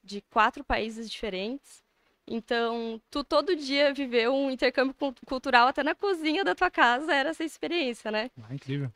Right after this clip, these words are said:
Speaker 1: É, e a minha, a minha experiência minha, né? O meu eu, a minha
Speaker 2: Aham.
Speaker 1: percepção, a gente muda muito. Então,
Speaker 2: Sim.
Speaker 1: foram esses três eixos, assim: a fisioterapia, o meu jeito com as pessoas, né? Com a,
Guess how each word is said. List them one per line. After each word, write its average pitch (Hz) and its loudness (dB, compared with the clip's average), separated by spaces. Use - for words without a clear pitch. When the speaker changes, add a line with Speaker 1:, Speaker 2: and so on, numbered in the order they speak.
Speaker 1:
É, 214 2
e 311 -2
a 277 4
minha, 330 0
a 277 4
minha 311 2
experiência 302 -4
minha, 262 0
né? 208 -4
O 226 -6
meu 240 0
eu, 226 0
a 196 -4
minha 240 -2
Speaker 2:
Aham. 254 0
Speaker 1:
percepção, 214 -2
a 202 -6
gente 208 -8
muda 254 -4
muito. 269 -2
Então, 208 -4
Speaker 2:
Sim. 220 -6
Speaker 1:
foram 240 0
esses 247 -8
três 269 0
eixos, 226 -2
assim: 208 -8
a 208 -6
fisioterapia, 240 -4
o 262 0
meu 262 4
jeito 277 -2
com 277 0
as 359 -4
pessoas, 277 -4
né? 254 -4
Com 233 -6
a, 220 -6